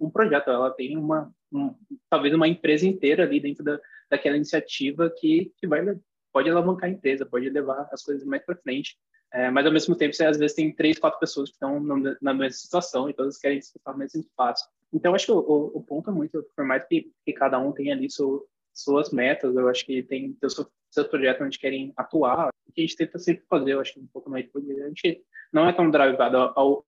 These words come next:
ao K Rs, de certa forma, no, no framework específico, mas a gente tem metas organizacionais, então, é, cada pessoa hoje no iFood tem uma, duas, três, até quatro metas ali, macros, que dizem muito pra onde aquele time tá indo, onde aquela pessoa tá fazendo, o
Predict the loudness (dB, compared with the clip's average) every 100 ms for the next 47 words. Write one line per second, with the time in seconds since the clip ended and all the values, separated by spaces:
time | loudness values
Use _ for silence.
0 | _ 2 2 4 4 4 4 2 -4 -16
1 | -16 -4 -2 -2 -6 -8 -8 -10 -10 -10
2 | -8 -4 0 0 2 -2 -2 -8 -4 -4
3 | -6 -2 0 2 0 -2 0 2 0 -4
4 | -6 -4 -2 -4 -6 -6 -4 -6 -8 -12
5 | _ _ _ -2 -2 0 0 0 0 2
6 | 4 2 2 -2 -2 -6 -6 -8 -10 -10
7 | -10 -14 _ -4 0 0 0 -2 -2 0
8 | 0 0 -6 -16 -12 -10 -2 -2 0 0
9 | 0 0 0 0 0 -2 -4 -6 -8 -4
10 | -4 -4 -18 _ -8 -4 0 2 4 2
11 | 0 -2 0 2 2 2 0 0 -2 -2
12 | -2 0 0 0 -2 -4 -4 -4 -4 -6
13 | -8 -8 -8 -6 -6 -8 -10